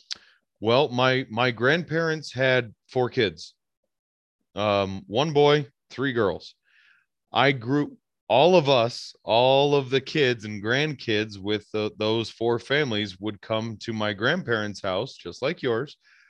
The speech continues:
for Christmas, for Thanksgiving, for, you know, whatever, Boxing Day, whatever. We always got together.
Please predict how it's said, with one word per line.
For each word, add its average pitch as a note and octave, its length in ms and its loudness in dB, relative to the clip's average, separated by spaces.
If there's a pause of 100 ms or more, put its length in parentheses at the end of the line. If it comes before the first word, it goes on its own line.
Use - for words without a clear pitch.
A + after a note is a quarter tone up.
(120)
for B2 320 2
Christmas, C3 760 -2
for G#2+ 320 0
Thanksgiving, B2 760 -2
for, G2 640 -4 (180)
you G2 100 -14
know, F#2+ 260 -12 (200)
whatever, A#2+ 260 -10
Boxing A2+ 440 -4
Day, F#2 140 -2
whatever. A2 360 0
We C3 140 2
always E3+ 340 6
got A2+ 220 -2
together. F#2 360 -8